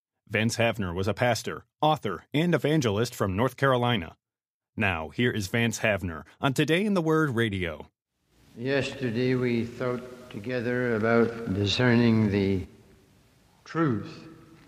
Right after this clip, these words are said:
Speaker 2: Our discernment verse this morning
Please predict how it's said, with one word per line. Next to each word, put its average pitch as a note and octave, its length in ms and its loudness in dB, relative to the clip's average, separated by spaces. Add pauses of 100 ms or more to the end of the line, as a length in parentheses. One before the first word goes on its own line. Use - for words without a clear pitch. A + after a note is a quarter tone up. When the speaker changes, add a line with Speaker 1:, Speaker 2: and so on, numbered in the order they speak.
(1000)
Speaker 2:
Our B2+ 500 4
discernment A#2 1040 0
verse A#2 880 2 (1040)
this A2 200 -6
morning C#3+ 640 2